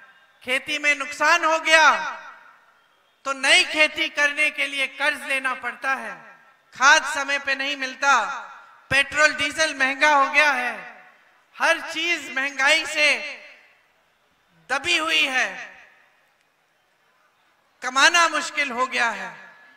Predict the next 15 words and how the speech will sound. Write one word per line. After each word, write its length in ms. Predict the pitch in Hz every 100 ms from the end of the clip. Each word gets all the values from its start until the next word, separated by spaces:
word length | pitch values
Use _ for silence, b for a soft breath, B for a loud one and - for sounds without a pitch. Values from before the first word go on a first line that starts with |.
| _ 247
इसी 280 | 262 302
तरह 320 | 285 294 302 302
से 160 | 302
मेरी 300 | 294 294 311
बहनें 720 | 294 277 311 330 302 214 294 - - _ _ _ _ _ -
आज 200 | 269 285
दुकान 500 | 277 294 302 311 302
जाती 400 | 294 294 302 320
हैं 480 | 277 240 196 - _ _ _ _ _
तो 60 | 262
आधी 440 | 240 311 339 330
चीजें 380 | 311 311 302 294
खरीद 340 | 254 277 285
नहीं 180 | 254 254
पाती। 680 | 247 233 233 240 202 175